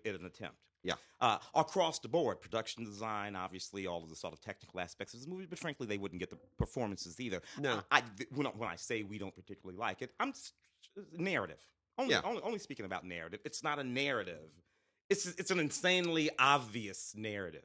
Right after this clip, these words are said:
Speaker 2: Yeah,
Speaker 1: And
Speaker 2: I
Speaker 1: I'm
Speaker 2: mean,
Speaker 1: like,
Speaker 2: it
Speaker 1: and I'm looking at this movie and I'm thinking, "This is a crap load of movie for the most obvious," you know.
Speaker 2: It, it, look, it's, it's, uh, <coughs> thank you.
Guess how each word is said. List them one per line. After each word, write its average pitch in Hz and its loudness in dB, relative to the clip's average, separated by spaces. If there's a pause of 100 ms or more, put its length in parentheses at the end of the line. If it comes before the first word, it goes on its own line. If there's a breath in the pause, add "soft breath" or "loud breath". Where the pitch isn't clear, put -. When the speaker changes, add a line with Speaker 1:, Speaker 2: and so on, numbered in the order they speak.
Speaker 2:
Yeah, 76 -2
Speaker 1:
And 139 4
Speaker 2:
I 151 10
Speaker 1:
I'm 165 6
Speaker 2:
mean, 170 4
Speaker 1:
like, 160 6
Speaker 2:
it - 2
Speaker 1:
and 151 4
I'm 185 8
looking 190 2
at 175 -4
this 165 -4
movie 160 0
and 156 -4
I'm 151 -4
thinking, 156 -10
"This 190 -10
is 90 -14
a 87 -8
crap 143 -4
load 127 0
of 120 -2
movie 110 -2
for - -10
the 90 -8
most 95 -8
obvious," 107 -4 (240)
you 135 -2
know. 107 0 (280)
Speaker 2:
It, 196 0
it, 165 -4
look, 123 6
it's, 139 -2
it's, 131 2
uh, 113 8 (320 loud breath)
<coughs> - 0
thank 90 -10
you. 139 -2